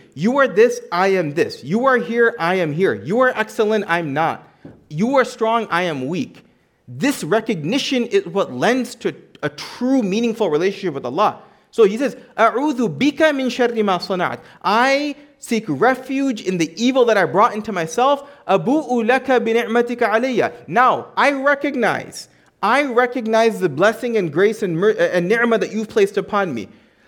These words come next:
"Wa abu'u bi dhanbi." And I also recognize one other thing, my own sins and my own weakness. The complete opposite. I recognize that you've done this to me, and I recognize that this has been my response.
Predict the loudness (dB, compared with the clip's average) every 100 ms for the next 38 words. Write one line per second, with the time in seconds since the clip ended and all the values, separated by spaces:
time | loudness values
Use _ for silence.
0 | _ _ _ 0 4 4 4 0 2 -2
1 | 0 -2 0 2 2 0 -4 -2 2 2
2 | 4 2 2 0 0 0 2 2 2 2
3 | 2 4 4 4 0 -2 -4 -12 -20 _
4 | -4 -2 4 4 2 -2 -2 -2 -2 -2
5 | -2 -4 -6 -10 -16 -20 -20 _ _ _
6 | _ _ -2 0 0 2 0 -2 -8 -10
7 | -12 _ _ _ _ -2 2 2 2 0
8 | 0 -2 -2 2 2 2 0 -2 -4 -4
9 | -6 -8 -10 -4 0 0 0 -2 -2 -4
10 | -8 -8 -8 -6 -6 -4 -6 -8 -14 -18
11 | -20 _